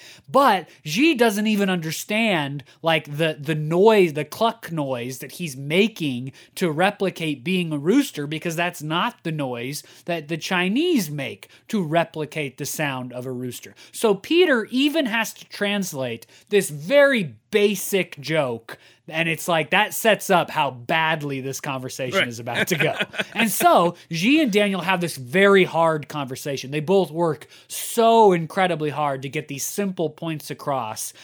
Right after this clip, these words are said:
Speaker 1: in terms of their communication and understanding the complicated political landscape. And they just work and work and work at it. It's a fairly long scene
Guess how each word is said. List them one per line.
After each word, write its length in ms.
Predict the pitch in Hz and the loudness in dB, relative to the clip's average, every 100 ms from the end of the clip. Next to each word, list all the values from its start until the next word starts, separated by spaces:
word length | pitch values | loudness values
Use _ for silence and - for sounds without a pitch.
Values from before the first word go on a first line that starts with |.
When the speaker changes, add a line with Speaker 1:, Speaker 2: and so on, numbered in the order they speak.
| - | -14
Speaker 1:
in 120 | 156 151 | -10 -8
terms 300 | 165 156 139 | -6 -6 -6
of 80 | |
their 140 | 139 139 | -8 -10
communication 600 | 147 139 131 147 139 135 | -10 -10 -8 -8 -8 -10
and 60 | 139 | -8
understanding 680 | 175 160 - 170 160 156 135 | -6 -6 -8 -6 -4 -4 -6
the 80 | |
complicated 800 | 123 - 156 151 143 147 139 127 | -10 -6 -6 -6 -12 -10 -10 -10
political 440 | - 143 139 - 120 | -10 -8 -8 -10 -12
landscape. 640 | 131 135 139 - 113 101 - - | -10 -8 -10 -10 -12 -14 -20 -16
And 100 | 160 170 | -6 -4
they 80 | |
just 200 | 160 180 | -2 -4
work 420 | 139 151 190 180 165 | -4 0 2 2 -2
and 140 | 156 | -6
work 240 | 151 175 151 | -2 -2 -2
and 120 | 143 | -6
work 260 | 160 156 | -6 -6
at 140 | 135 120 | -8 -8
it. 80 | 123 | -10
It's 140 | 120 | -12
a 40 | |
fairly 300 | 139 254 233 | -4 -2 0
long 460 | 151 127 131 139 120 | -2 -4 -4 -4 -6
scene 400 | - 190 165 107 | -8 -6 -6 -8